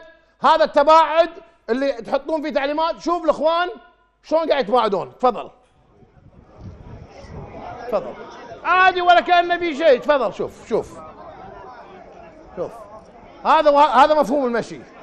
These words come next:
تفضل، هذا مفهوم المشي، يلا تفضل. تفضل. هذا، هذا مو لابس كمام، هذاك مو لابس كمام، هذاك مو لابس كمام، هذا مو لابس كمام، بعد.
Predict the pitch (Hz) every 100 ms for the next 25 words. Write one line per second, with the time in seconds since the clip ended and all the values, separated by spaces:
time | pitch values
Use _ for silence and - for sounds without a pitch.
0 | - - 269 196 247 262 208 233 208 151
1 | 165 196 127 220 160 113 - - - -
2 | 226 147 113 - - - 202 156 131 170
3 | 269 262 269 269 247 262 247 247 220 220
4 | 269 214 262 262 247 254 254 240 202 269
5 | 254 269 269 247 208 254 262 247 - -
6 | - 233 277 269 277 269 269 277 262 254
7 | 240 233 - 254 190